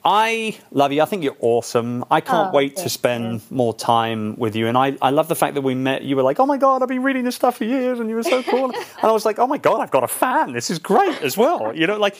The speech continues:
Speaker 1: "Oh, you're the fan. You're the one,"
Speaker 2: Yeah.
Speaker 1: right? <laughs> But, I mean, I, I really wish we had more time, um, when we were together in Nashville, but maybe we'll, our paths
Speaker 2: Nice.
Speaker 1: will cross at some point again in the future. I hope, I hope
Speaker 2: Yeah.
Speaker 1: so, for sure.
Speaker 2: I hope so too.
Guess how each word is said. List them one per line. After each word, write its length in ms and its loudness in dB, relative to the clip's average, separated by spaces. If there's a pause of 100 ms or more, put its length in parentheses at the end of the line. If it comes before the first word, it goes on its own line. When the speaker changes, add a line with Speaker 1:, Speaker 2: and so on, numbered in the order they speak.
(120)
Speaker 1:
"Oh, 160 2
you're 380 2
the 100 -8
fan. 520 -2
You're 280 2
the 80 2
one," 80 -4 (260)
Speaker 2:
Yeah. 20 -10
Speaker 1:
right? 440 0
<laughs> 760 -2
But, 240 4 (200)
I 100 2
mean, 180 0
I, 240 0 (100)
I 140 2
really 540 0
wish 280 2
we 100 0
had 220 2
more 180 -2
time, 580 0 (200)
um, 480 2
when 180 2
we 80 -2
were 80 -4
together 320 2
in 100 0
Nashville, 340 -2
but 220 2
maybe 220 0
we'll, 380 2
our 140 2
paths 180 -2 (100)
Speaker 2:
Nice. 60 -12
Speaker 1:
will 60 -8
cross 260 -4
at 100 -10
some 220 -4
point 280 -6
again 200 -4
in 80 -6
the 60 -8
future. 340 -8
I 80 -4
hope, 300 -8
I 80 4
hope 120 6
Speaker 2:
Yeah. 160 4
Speaker 1:
so, 160 -8
for 140 -18
sure. 280 -8 (160)
Speaker 2:
I 120 2
hope 180 0
so 180 -2
too. 140 0